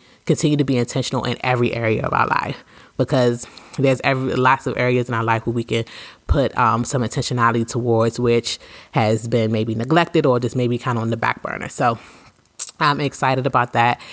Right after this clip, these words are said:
and I am grateful for you all listening today, and I will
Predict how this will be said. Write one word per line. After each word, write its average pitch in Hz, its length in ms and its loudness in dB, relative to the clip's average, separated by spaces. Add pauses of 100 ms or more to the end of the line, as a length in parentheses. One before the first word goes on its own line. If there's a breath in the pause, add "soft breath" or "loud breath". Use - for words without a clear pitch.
(200 loud breath)
and 123 400 2
I 123 160 2
am 131 180 -4
grateful 120 720 2
for 113 560 0
you 113 200 0
all 123 220 2
listening 123 600 -2
today, 160 600 0
and 127 460 2 (120)
I 151 340 0
will 135 560 2